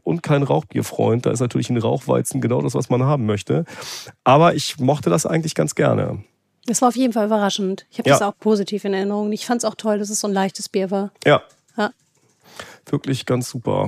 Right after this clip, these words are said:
Speaker 2: Und es ist trotzdem nicht so gehaltlos. Also es macht, es ist, ne, nicht wässrig oder langweilig oder
Speaker 1: Ja.
Speaker 2: ähnliches. Also es war wirklich ein überraschendes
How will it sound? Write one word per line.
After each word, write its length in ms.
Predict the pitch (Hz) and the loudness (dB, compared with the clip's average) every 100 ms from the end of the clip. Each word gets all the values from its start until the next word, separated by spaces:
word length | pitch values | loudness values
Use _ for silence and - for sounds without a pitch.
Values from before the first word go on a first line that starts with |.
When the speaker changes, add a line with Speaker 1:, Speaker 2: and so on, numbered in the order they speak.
| 135 - | -4 -6
Speaker 2:
Und 80 | - | -2
es 160 | 220 220 | -2 -2
ist 140 | - | -4
trotzdem 480 | - 202 - 233 220 | -4 -4 -2 -2 -2
nicht 180 | 208 - | -4 -4
so 480 | - 190 190 196 196 _ _ _ _ _ | -2 0 0 -2 -4 _ _ _ _ _
gehaltlos. 760 | - 185 214 240 196 180 185 - | -2 4 4 2 2 0 0 -4
Also 200 | - 202 | -2 0
es 100 | 190 | 0
macht, 440 | 202 208 - - _ - | -2 -6 -12 -20 _ -12
es 140 | 214 | -10
ist, 280 | 240 - - | -8 -8 -6
ne, 120 | 233 302 - - - _ _ _ | -6 -6 -16 -20 -20 _ _ _
nicht 240 | 220 208 - | -10 -8 -6
wässrig 880 | 196 202 214 - - 196 190 185 - | -4 2 2 2 0 2 2 0 -2
oder 260 | 202 196 180 | -4 0 0
langweilig 1120 | 185 190 180 185 185 180 185 190 185 - - | 0 0 0 2 2 0 0 0 -2 -6 -10
oder 200 | - - | -6 2
Speaker 1:
Ja. 200 | 143 135 - | 4 4 0
Speaker 2:
ähnliches. 580 | 190 180 196 - 294 | -4 -2 -4 -6 -6
Also 140 | 330 233 | -4 -4
es 180 | 190 - | -4 -4
war 180 | 214 | -4
wirklich 200 | 196 202 | -4 -6
ein 80 | 220 | -4
überraschendes 960 | 208 190 180 196 - 240 247 262 - - | -2 0 0 -2 -4 -6 -6 -8 -12 -16